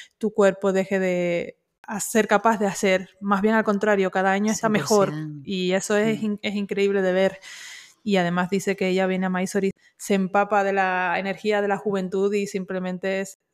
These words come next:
Speaker 1: es una más. Y lo siente como que es una más y eso se nota. Es que además la, si, si
Speaker 2: Sí.
Speaker 1: la ves, nunca vas a pensar que tiene la edad que tiene. Es que <laughs> para mí tiene la
Speaker 2: Totalmente.
Speaker 1: misma edad que, que cuando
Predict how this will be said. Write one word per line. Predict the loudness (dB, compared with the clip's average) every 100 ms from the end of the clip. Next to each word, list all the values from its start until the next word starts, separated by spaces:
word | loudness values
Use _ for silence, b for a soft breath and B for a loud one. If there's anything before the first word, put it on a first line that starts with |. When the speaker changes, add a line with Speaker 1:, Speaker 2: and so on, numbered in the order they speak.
| -10
Speaker 1:
es | -6 -2
una | -2 -2
más. | -2 -4 -8 -12 _ _ _ -6
Y | -4
lo | -2
siente | -2 0 0 -2 -6
como | -6 -6 -8 -8
que |
es | -8
una | -6 -4
más | -4 -6 -8
y | -8
eso | -8 -6 -6 -8 -10 B B B B B -10
se | -4 0
nota. | 0 0 0 0
Es | 0 -2
que | -2 0 0
además | 0 0 0 0
la, | 0 -2 -6
si, | -6 -6 -8
si | -8 -6 -4
Speaker 2:
Sí. | -4
Speaker 1:
la | -4 -4 -2
ves, | 0 0 -2 -4
nunca | -2 -2 -2 0
vas | 0
a | 0
pensar | -2 -4 -2 -2 -4
que | -6
tiene | -4 -4 -2
la |
edad | -4 -4
que | -4
tiene. | -4 -2 -4
Es | -6
que | -8 -6
<laughs> | -4 -4 -4 -2 0
para | 0 2
mí | 0
tiene | 2 2
la | 2
Speaker 2:
Totalmente. | 2
Speaker 1:
misma | 2 4
edad | 4
que, | 4
que | 2 2
cuando | 2 4 0